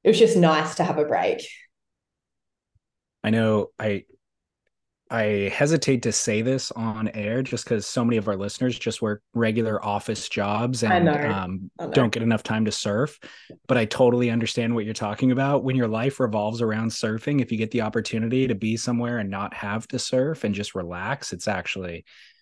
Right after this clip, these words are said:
Speaker 2: it's a vacation in and of itself.
Speaker 1: Yeah, well, also, 'cause the first three days, like, I surf a lot at home too, but, um, also for us, it was like we mostly just wanted to go somewhere and it not be a work trip. So, like,
Speaker 2: Yeah.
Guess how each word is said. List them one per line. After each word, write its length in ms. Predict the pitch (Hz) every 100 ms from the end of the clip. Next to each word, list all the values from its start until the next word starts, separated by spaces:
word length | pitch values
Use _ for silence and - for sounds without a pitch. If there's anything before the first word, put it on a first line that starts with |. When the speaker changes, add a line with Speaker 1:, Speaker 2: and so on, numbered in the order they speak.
| _ _ _
Speaker 2:
it's 100 | -
a 40 | 117
vacation 440 | 107 101 92 101
in 60 | 95
and 140 | 92
of 80 | 90
itself. 420 | 87 101 92 92 - _
Speaker 1:
Yeah, 460 | 202 196 190 180 185
well, 140 | 196
also, 580 | - 208 220 220 208 190 190
'cause 180 | 214
the 80 | 208
first 360 | 180 208 208 -
three 180 | 208 190
days, 280 | 180 180 180
like, 180 | 175 175 - _ _ _ _ _
I 760 | 190 196 202 202 196 190 - - _
surf 340 | - 214 196 190
a 40 |
lot 160 | 165 151
at 100 | -
home 400 | 180 156 151 156
too, 300 | 175 156 151
but, 200 | 151 - -
um, 400 | 151 147 147 - -
also 380 | 196 196 208
for 140 | 185 185
us, 440 | - 180 175 -
it 80 | -
was 160 | 170 170
like 200 | 156 180
we 120 | 180
mostly 360 | 170 170 170 190
just 240 | 180 170
wanted 240 | 160 160 156
to 80 | 156
go 200 | 151 151
somewhere 400 | - 156 151 147
and 300 | 156 151 151 170
it 160 | 175
not 320 | 170 160 -
be 120 | 170 156
a 60 | -
work 320 | 120 - -
trip. 280 | 147 127 -
So, 200 | 175 160
like, 280 | 147 - - _ _
Speaker 2:
Yeah. 220 | - 156